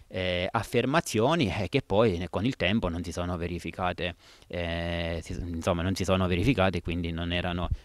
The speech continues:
assolutamente vero. Ripeto, noi abbiamo mostrato fin dal primo tempo anche una certa cooperazione per quanto riguarda il master plan, una, eh, sollecitare il, lo stesso consigliere Monticelli, fare delle proposte anche al,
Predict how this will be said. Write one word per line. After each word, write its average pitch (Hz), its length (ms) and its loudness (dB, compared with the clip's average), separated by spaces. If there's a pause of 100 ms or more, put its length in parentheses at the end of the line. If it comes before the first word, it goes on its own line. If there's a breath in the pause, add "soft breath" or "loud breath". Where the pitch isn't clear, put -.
assolutamente 90 760 2
vero. 73 280 -2 (200 loud breath)
Ripeto, 104 300 2
noi 120 140 8
abbiamo 101 260 6
mostrato 98 340 2
fin 95 140 0
dal 92 120 0
primo 90 200 -2
tempo 110 320 4
anche 92 360 0 (260 loud breath)
una 92 120 -2
certa 90 320 -2
cooperazione 98 580 0
per 90 140 -2
quanto 87 240 -2
riguarda 85 380 0
il 82 80 -4
master 110 400 2
plan, 85 240 -2
una, 87 160 -4 (100)
eh, 87 100 -6
sollecitare 90 760 0 (240 loud breath)
il, 95 120 -4
lo 87 100 0
stesso 92 300 -4
consigliere 90 480 -2
Monticelli, 87 580 2
fare 98 220 4
delle 92 180 0
proposte 95 520 2
anche 95 420 -2 (720)
al, 101 380 0